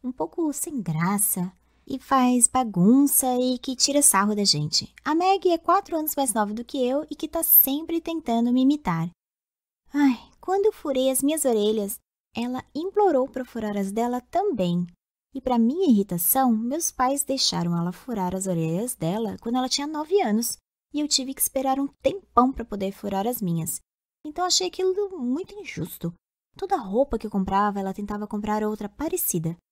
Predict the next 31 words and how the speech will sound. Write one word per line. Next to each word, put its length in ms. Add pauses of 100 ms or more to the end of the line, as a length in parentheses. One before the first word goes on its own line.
(340)
E 140
quando 220
entrei 300
no 60
ensino 300
médio, 500 (280)
ela 140
começou 360
a 20
fazer 320 (160)
birra 300
porque 240
ela 120
também 240
queria 360
ir. 280 (600)
Deveria 460
me 100
sentir 460
meio 240
lisonjeada 840
por 160
ela 140
me 100
copiar, 480
mas 460
eu 80
achava 300
aquilo 240
muito 300
chato. 760